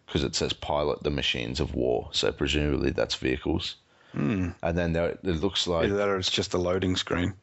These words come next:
Speaker 1: Mm. And then there's a thing
Speaker 2: Flying
Speaker 1: called
Speaker 2: places.
Speaker 1: there's a thing called Queen's Wrath coming out in September as well, which could, I don't know what that is. Maybe it's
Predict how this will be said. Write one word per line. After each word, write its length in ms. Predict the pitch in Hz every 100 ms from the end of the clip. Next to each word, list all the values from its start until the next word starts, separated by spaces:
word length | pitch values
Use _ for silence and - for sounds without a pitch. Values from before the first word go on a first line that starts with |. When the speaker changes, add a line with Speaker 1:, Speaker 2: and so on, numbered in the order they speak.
| _ -
Speaker 1:
Mm. 260 | 90 76 67 - - - -
And 120 | 98
then 80 | 101
there's 140 | 104 101
a 60 |
thing 180 | 98 98
Speaker 2:
Flying 160 | 95 92
Speaker 1:
called 200 | 85 82
Speaker 2:
places. 440 | - - - - - - _ -
Speaker 1:
there's 120 | 82
a 80 | 90
thing 180 | 107 92
called 280 | - 87 80
Queen's 460 | - 92 87 80
Wrath 420 | 78 80 85 -
coming 340 | - 80 78 73
out 220 | 73 -
in 100 | 71
September 480 | - 69 - 76 65
as 100 | 65
well, 180 | 76 73
which 260 | 71 -
could, 240 | - 95 82
I 100 | -
don't 120 | 107 92
know 100 | 78
what 180 | 82
that 140 | - 71
is. 180 | 69 85
Maybe 240 | 78 73
it's 320 | 69 - -